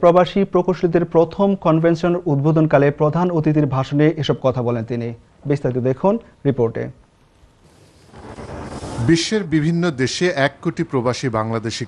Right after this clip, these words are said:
Speaker 2: কাজ করছে, যাদের এক চতুর্থাংশ আবার স্থায়ীভাবে বসবাস করছে। নানা পেশার এমন অনিবাসী বাংলাদেশিরা বিশ্বে গুরুত্বপূর্ণ অবদানও রেখে চলেছে। তাদেরকে দেশের উন্নয়নে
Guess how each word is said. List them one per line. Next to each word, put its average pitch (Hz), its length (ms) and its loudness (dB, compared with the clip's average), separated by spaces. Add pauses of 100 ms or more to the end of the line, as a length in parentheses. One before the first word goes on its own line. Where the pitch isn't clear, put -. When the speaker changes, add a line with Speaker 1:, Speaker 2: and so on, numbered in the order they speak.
Speaker 2:
কাজ 104 140 -4 (120)
করছে, 131 260 -2 (120)
যাদের 120 260 -2 (360)
এক 151 160 0 (140)
চতুর্থাংশ 143 640 -6 (180)
আবার 131 200 0 (360)
স্থায়ীভাবে 147 480 0 (120)
বসবাস 117 380 -4
করছে। 110 320 -8 (180)
নানা 110 260 -2
পেশার 160 360 -2 (440)
এমন 185 180 -6 (240)
অনিবাসী 147 480 -4 (120)
বাংলাদেশিরা 120 680 -4
বিশ্বে 123 360 -4 (440)
গুরুত্বপূর্ণ 160 540 0 (160)
অবদানও 143 400 -2
রেখে 113 240 -8
চলেছে। 104 420 -8 (420)
তাদেরকে 196 440 -2
দেশের 147 320 -4 (120)
উন্নয়নে 151 460 0